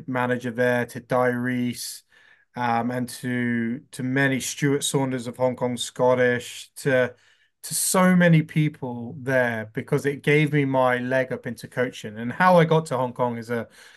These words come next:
a literally my wife, girlfriend at the time, I was playing in Edinburgh and I was going nowhere fast. Um, she was an American studying in,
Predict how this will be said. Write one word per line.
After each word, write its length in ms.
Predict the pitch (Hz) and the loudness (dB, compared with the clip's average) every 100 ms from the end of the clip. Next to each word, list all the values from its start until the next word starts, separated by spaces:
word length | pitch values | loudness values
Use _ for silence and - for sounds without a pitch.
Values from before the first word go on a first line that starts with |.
| _ _ - | _ _ -2
a 60 | 147 | 2
literally 460 | 151 190 - 156 | 4 2 2 2
my 180 | 139 135 | 2 0
wife, 680 | 135 160 165 175 165 - - _ _ _ _ | 2 4 6 4 0 -10 -20 _ _ _ _
girlfriend 400 | 160 160 160 139 | 4 4 2 -4
at 80 | 139 | -4
the 80 | 139 | -8
time, 400 | - 131 127 135 | -2 2 2 2
I 100 | 147 | 2
was 160 | 143 | 2
playing 280 | - 151 139 | 0 0 0
in 100 | 131 | 0
Edinburgh 460 | 131 127 120 113 120 | 0 -2 -4 -6 -6
and 100 | 120 | -6
I 60 | |
was 160 | 117 113 | -6 -2
going 200 | 127 123 | -2 0
nowhere 320 | 131 123 123 | 0 2 0
fast. 520 | - 127 151 165 - - - | 0 0 0 -4 -12 -14 -6
Um, 460 | 127 120 120 113 _ - - | -2 -2 -2 -6 _ -20 -20
she 300 | - - 160 | -12 2 4
was 340 | 160 151 135 135 | 6 4 0 -4
an 140 | 139 | -4
American 760 | 127 139 143 143 127 120 120 - | 0 2 4 2 -2 -4 -4 -8
studying 460 | - 127 127 123 | -6 -4 -2 -2
in, 380 | 120 117 113 | -2 -4 -6